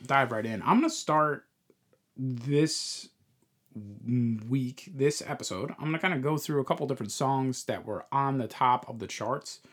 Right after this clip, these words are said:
So Whitney Houston, um, kept it going for fourteen weeks with I Will Always Love You. That was a song that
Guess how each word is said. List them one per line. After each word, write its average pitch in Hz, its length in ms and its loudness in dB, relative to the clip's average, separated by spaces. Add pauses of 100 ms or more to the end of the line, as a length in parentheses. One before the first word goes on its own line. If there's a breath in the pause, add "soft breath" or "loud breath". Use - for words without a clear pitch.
(220 soft breath)
So - 160 -4
Whitney 202 280 6
Houston, 190 500 4 (420 soft breath)
um, 107 500 -6 (200)
kept 156 200 -2
it - 40 -4
going 101 240 -6
for - 100 -14
fourteen 90 460 -6
weeks 82 320 -8
with - 120 -10
I 82 120 -8
Will 78 140 -8
Always 80 200 -8
Love 80 180 -8
You. 117 160 -4 (840 soft breath)
That 98 280 -2
was 110 120 -6
a 139 100 -2
song 104 500 -4 (280)
that 98 360 -10